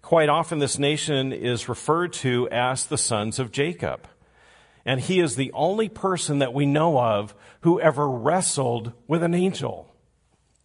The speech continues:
<clears throat> Joseph, and we're not speaking now of Jesus' earthly father, the husband of Mary, but the one from the Old Testament.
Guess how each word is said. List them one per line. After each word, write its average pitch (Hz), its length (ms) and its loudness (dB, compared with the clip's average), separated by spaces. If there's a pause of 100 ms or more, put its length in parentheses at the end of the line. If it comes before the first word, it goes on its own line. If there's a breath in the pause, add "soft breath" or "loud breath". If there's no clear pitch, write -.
<clears throat> - 400 -6 (1600 loud breath)
Joseph, 165 540 2
and 139 100 2
we're 135 80 2
not 151 180 0
speaking 151 440 -2
now 131 320 0
of 123 180 -2
Jesus' 117 640 -2
earthly 127 400 -4
father, 107 480 2
the 98 120 -4
husband 107 440 -2
of 95 80 -4
Mary, 98 520 -2 (280 loud breath)
but 117 140 -4
the 131 80 0
one 123 260 0
from 131 220 -4
the 123 100 0
Old 120 220 0
Testament. 95 680 -6